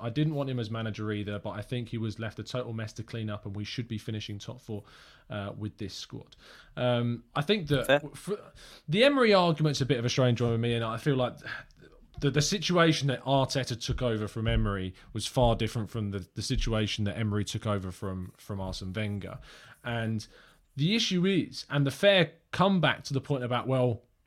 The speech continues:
Speaker 1: Arteta took on this bad, had a bad situation take over us from was that, well, maybe we should have gotten a coach with far more <laughs> experience at that point to take on that group rather
Speaker 2: And
Speaker 1: than
Speaker 2: that is
Speaker 1: someone
Speaker 2: my
Speaker 1: without
Speaker 2: main
Speaker 1: any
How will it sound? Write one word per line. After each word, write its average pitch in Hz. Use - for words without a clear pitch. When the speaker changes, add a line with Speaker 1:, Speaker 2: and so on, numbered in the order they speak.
Speaker 1:
Arteta 131
took -
on 127
this 113
bad, 117
had 98
a -
bad 113
situation 120
take 117
over 120
us 117
from 127
was 120
that, 123
well, 143
maybe 135
we 123
should -
have 76
gotten 117
a 120
coach 120
with 120
far 127
more 139
<laughs> 143
experience 170
at 120
that 135
point 139
to 120
take 123
on 120
that 113
group 135
rather 120
Speaker 2:
And 147
Speaker 1:
than 156
Speaker 2:
that 139
is 120
Speaker 1:
someone 120
Speaker 2:
my 113
Speaker 1:
without 113
Speaker 2:
main 101
Speaker 1:
any -